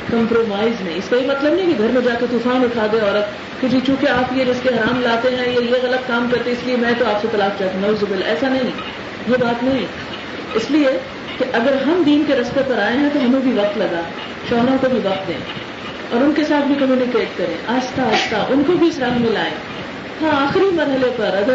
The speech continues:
وہ بالکل ہی ایمان کا خاتمے کی تدبیر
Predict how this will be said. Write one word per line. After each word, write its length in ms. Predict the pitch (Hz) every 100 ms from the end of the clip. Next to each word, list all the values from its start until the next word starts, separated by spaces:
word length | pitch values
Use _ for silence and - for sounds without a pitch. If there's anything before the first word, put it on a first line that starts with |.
| 247
وہ 200 | 254 220 - - - -
بالکل 440 | 247 269 339 302 294
ہی 120 | 269
ایمان 500 | 233 214 262 269 240 - - -
کا 80 | - 240
خاتمے 340 | 214 220 311 370
کی 60 | -
تدبیر 340 | 302 226 247